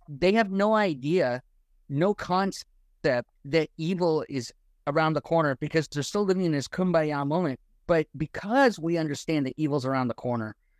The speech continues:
as premillennialists, and it, it's, it's getting worse and it's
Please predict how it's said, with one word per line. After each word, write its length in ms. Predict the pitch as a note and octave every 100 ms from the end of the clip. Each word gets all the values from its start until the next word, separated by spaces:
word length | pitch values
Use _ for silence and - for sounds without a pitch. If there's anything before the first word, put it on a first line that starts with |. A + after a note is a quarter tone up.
| _ A#2+
as 140 | A2+
premillennialists, 1000 | - E3 D3 C#3 C3+ A#2 G2 - - - _ _ _ _ -
and 160 | D3+
it, 100 | D3+
it's, 280 | D3 - -
it's 160 | C#3 -
getting 280 | E3+ D#3+ C3+
worse 280 | G3 F3 C#3
and 100 |
it's 120 | B2